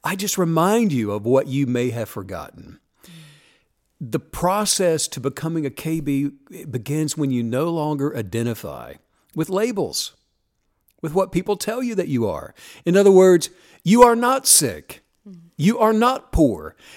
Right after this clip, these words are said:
You are not angry. You are not confused. You're not dumb. You're not stupid.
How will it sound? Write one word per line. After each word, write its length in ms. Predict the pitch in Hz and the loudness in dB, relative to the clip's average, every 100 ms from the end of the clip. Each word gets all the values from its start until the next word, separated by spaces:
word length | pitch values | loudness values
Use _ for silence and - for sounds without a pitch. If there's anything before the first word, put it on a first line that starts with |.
| - | -2
You 240 | 196 233 | 2 2
are 180 | 226 214 | 4 4
not 340 | 208 233 240 - | 6 4 2 0
angry. 580 | 180 160 143 107 87 80 | 2 4 4 -2 -8 -6
You 260 | 165 220 240 | 2 2 4
are 200 | 214 220 | 2 2
not 500 | 202 190 240 240 - | 2 0 0 -4 -2
confused. 600 | 180 143 127 107 101 104 | 0 0 -2 -2 -4 -4
You're 140 | 196 | -2
not 300 | 247 240 165 | 0 -2 0
dumb. 440 | 117 107 123 208 202 - - - | 0 0 0 -2 -6 -14 -14 -2
You're 140 | 180 | 0
not 220 | 247 240 | 0 -2
stupid. 680 | - - - 117 - 165 196 | -2 -2 0 -2 0 0 -2